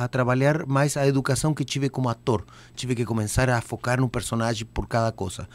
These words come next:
Figurino, eu viajava e olhava calças vermelhas, coletes amarelos, camisas verdes. E aí fui com-, fui compondo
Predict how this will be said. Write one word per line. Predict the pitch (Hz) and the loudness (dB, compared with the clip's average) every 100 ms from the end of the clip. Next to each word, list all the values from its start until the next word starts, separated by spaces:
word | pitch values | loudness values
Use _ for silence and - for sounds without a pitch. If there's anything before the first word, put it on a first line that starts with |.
| - - - | -18 -20 -8
Figurino, | - 165 127 117 127 123 | 0 2 4 4 4 4
eu | 127 | 2
viajava | 117 117 113 95 117 123 107 | 2 2 0 2 2 2 0
e | 101 92 - 117 | -2 -4 -12 -6
olhava | 123 110 120 123 117 | 0 2 4 4 4
calças | 110 123 120 - 107 | 2 0 0 0 -4
vermelhas, | 107 104 117 120 110 107 104 - - - - | -2 0 0 2 0 -4 -6 -12 -20 -20 -2
coletes | 123 120 - - | 2 4 4 4
amarelos, | 120 107 107 117 113 - | 4 4 2 2 2 0
camisas | 107 113 113 110 95 | 0 0 0 -2 -2
verdes. | 107 117 120 110 110 - | 0 2 0 -2 -4 0
E | 120 | 4
aí | 117 | 4
fui | 123 - 131 | 2 0 0
com-, | 139 131 - - - | 0 -2 -6 -20 -8
fui | 139 | -4
compondo | 123 135 123 139 147 156 180 | 0 0 2 4 6 6 4